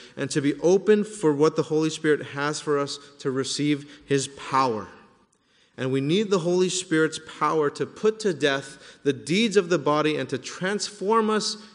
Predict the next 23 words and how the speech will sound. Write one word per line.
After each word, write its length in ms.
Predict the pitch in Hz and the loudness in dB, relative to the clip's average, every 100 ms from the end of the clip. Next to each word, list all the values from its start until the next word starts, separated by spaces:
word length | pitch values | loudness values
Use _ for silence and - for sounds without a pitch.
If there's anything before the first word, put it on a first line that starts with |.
| - | -10
into 280 | 143 147 143 | -8 -4 -4
the 200 | 131 113 | -4 -6
image 460 | 120 120 113 - _ | -6 -8 -10 -18 _
of 140 | 117 | -14
Jesus. 600 | 104 113 107 107 107 - | -10 -8 -8 -10 -14 -14
Let's 200 | - 110 | -14 -16
pray. 220 | - - 101 _ _ _ _ _ _ _ _ _ - _ _ _ _ _ _ | -18 -20 -20 _ _ _ _ _ _ _ _ _ -20 _ _ _ _ _ _
Father, 380 | - 131 135 139 | -12 -4 -2 -2
thank 300 | 139 147 147 | -4 -4 -4
you 80 | 147 | -4
so 240 | 139 147 | -4 -4
much 480 | 131 127 123 - - - - | -4 -4 -6 -10 -12 -16 -12
for 140 | - 120 | -8 -6
how 220 | 127 127 | -4 -4
you've 320 | 120 120 113 | -4 -6 -8
designed 540 | 117 107 113 113 123 | -8 -6 -4 -4 -6
things, 480 | 117 127 139 143 - | -8 -8 -8 -12 -16
how 80 | - | -12
you've 260 | 113 113 110 | -12 -12 -16
created 520 | - 123 123 127 123 | -12 -8 -6 -6 -8
things 340 | 123 117 107 | -8 -10 -10
to 120 | - 107 | -10 -8
be. 380 | 117 123 139 | -6 -6 -8